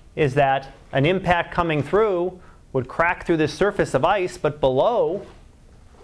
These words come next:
it's believed that there's an ocean of water, actually liquid water, below the surface. So the outer layers are frozen, but below that would actually be liquid water. So if you crack something through the surface of that crust,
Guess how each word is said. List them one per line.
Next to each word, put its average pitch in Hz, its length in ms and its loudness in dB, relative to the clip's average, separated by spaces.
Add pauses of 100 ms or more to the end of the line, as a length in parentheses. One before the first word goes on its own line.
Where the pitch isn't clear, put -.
(1700)
it's - 160 0
believed 151 400 2
that 165 100 -2
there's 160 220 2
an 156 80 0
ocean 156 320 0
of 147 100 -2
water, 185 380 0 (880)
actually 120 260 -2
liquid 147 320 0
water, 190 380 0 (580)
below 139 280 2
the 123 100 -4
surface. - 320 -4
So 117 80 -2
the 120 80 2
outer 180 280 2
layers 214 380 0
are 196 60 0
frozen, 175 580 0 (580)
but 156 160 0
below 160 380 2
that 143 540 -2
would 156 140 2
actually 143 340 2
be 147 140 0
liquid 151 340 2
water. 160 360 2
So - 140 -2
if 131 60 -2
you 127 100 0
crack - 380 -2
something 170 360 -2
through 175 140 2
the 135 100 -2
surface 202 440 0
of 151 60 0
that 135 180 0
crust, 202 320 0